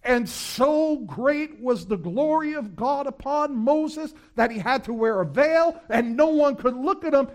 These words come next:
and that was just the backside. Here Isaiah stands in the throne room through a vision, and he is before God Almighty.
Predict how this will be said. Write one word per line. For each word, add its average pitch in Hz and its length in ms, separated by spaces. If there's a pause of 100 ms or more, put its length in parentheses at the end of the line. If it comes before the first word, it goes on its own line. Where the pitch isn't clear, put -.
(120)
and 247 220
that 339 120
was 277 120
just - 260
the 262 80
backside. 208 880 (220)
Here 311 260
Isaiah 269 640
stands 294 480
in 254 140
the 214 60
throne 311 640
room 202 280
through 262 260
a 226 60
vision, 220 580 (160)
and 233 160
he 302 160
is 226 140
before 254 480
God 320 480
Almighty. 277 840